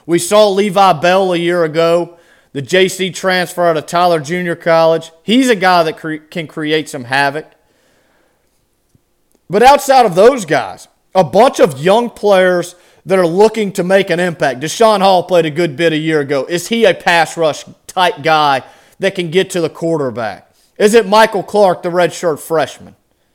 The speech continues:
Is it a guy like Shaq Spears, six-foot-four, two hundred and ninety pound, perfect three tech guy at defensive end?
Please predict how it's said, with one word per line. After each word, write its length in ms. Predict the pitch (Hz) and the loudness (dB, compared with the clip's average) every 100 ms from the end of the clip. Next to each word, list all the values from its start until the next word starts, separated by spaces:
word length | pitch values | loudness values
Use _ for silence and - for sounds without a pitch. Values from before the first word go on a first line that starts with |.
| _ _ _ _ _ - | _ _ _ _ _ -8
Is 160 | 175 | 0
it 80 | 269 | 2
a 40 | |
guy 220 | 202 233 269 | 4 4 4
like 180 | 262 | 4
Shaq 380 | 196 - 240 247 | 0 2 2 2
Spears, 500 | - - 247 233 214 - | -4 -6 -2 -2 -4 -2
six-foot-four, 1080 | 233 240 - 240 240 - 220 208 202 190 - _ _ | -2 -2 -2 0 0 -2 0 2 0 -4 -12 _ _
two 220 | - 220 233 | -2 2 4
hundred 300 | 233 220 214 | 4 2 0
and 140 | 190 | -2
ninety 380 | 196 202 196 190 | 0 0 -2 -6
pound, 600 | 185 185 180 175 165 156 _ _ _ _ _ _ _ _ | 0 2 2 0 -4 -8 _ _ _ _ _ _ _ _
perfect 600 | - - 370 294 247 240 | -2 2 2 2 -2 -2
three 340 | - 220 247 190 | -6 -2 -2 -4
tech 360 | - 208 135 | -2 -2 -2
guy 440 | 147 156 156 151 - | -2 0 2 0 0
at 180 | 160 - | -6 -4
defensive 600 | 180 175 180 151 156 139 | -8 -6 -8 -8 -10 -8
end? 380 | 139 139 160 | -8 -8 -12